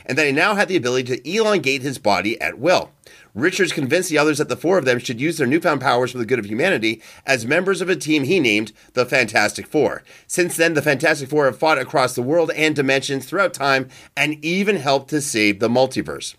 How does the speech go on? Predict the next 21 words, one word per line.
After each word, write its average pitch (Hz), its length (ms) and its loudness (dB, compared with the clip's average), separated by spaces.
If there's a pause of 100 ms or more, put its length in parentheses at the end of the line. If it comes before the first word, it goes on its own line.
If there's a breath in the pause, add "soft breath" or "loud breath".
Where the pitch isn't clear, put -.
(360 loud breath)
And 160 100 4
here's 240 220 2
an - 40 2
interesting 160 340 0
fact 131 240 2
about 117 200 0
the 92 60 -14
Fantastic 101 500 -2
Four. 110 280 0 (300 loud breath)
Did 165 200 0
you 247 80 -2
know 220 160 2
there 180 160 2
was 160 140 0
a 139 80 2
Fantastic 160 720 -2
Four 160 220 2
movie 117 320 0
that 123 220 0
never 104 420 0
aired? 117 400 -2